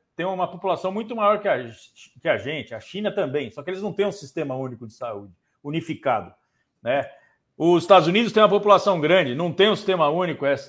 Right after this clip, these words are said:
o sistema é privado, é tudo fragmentado. A gente tem um sistema único, população grande. Nós temos, portanto, condição de dizer, "Olha, queremos produzir", ou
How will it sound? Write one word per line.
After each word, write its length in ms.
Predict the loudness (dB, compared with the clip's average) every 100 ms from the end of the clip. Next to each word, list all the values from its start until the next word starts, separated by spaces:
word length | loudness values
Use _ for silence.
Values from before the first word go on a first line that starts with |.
| _
o 80 | -16
sistema 300 | -12 -4 0
é 60 | 0
privado, 580 | -2 -2 4 6 6
é 20 | 0
tudo 200 | -12 -6
fragmentado. 720 | -6 -6 -10 -2 0 0 -4 _ _ _ _ _
A 140 | 2 2
gente 320 | 4 -2 -4
tem 180 | -6 -6
um 60 |
sistema 420 | -8 -4 0 2 2
único, 320 | 0 -6 -6
população 580 | -8 -2 0 0 -2 -4
grande. 420 | -4 -4 -6 -16 _ _ _ _ _ _ _ _ _ _ 2
Nós 300 | 4 6 6
temos, 300 | 4 4 -4
portanto, 480 | -6 -2 0 0
condição 380 | -4 -6 -2 -2
de 120 | -2
dizer, 240 | -6 0 6
"Olha, 260 | 6 6
queremos 680 | 0 0 4 4 2 0 -4
produzir", 760 | -2 -2 -2 -6 -8 -8 -10 _ _ _ _ -6
ou 260 | -2 -2